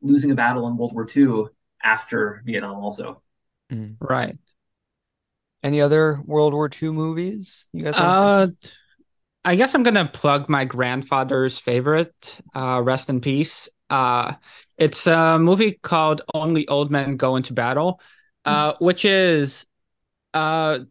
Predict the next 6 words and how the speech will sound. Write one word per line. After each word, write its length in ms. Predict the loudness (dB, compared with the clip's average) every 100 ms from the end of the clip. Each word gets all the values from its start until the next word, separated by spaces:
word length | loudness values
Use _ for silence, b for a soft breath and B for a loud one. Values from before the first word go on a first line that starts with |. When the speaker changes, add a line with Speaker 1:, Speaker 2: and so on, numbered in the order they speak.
| _ _ _ _ _ -2
Speaker 3:
it's 380 | -2 -2 -10 -6
much 380 | 2 2 2 0
more 180 | 0 0
sentimental. 920 | 0 -2 0 0 0 -2 -2 -2 -2
It's 200 | -4 -6
basically, 760 | 0 0 0 -2 2 2 0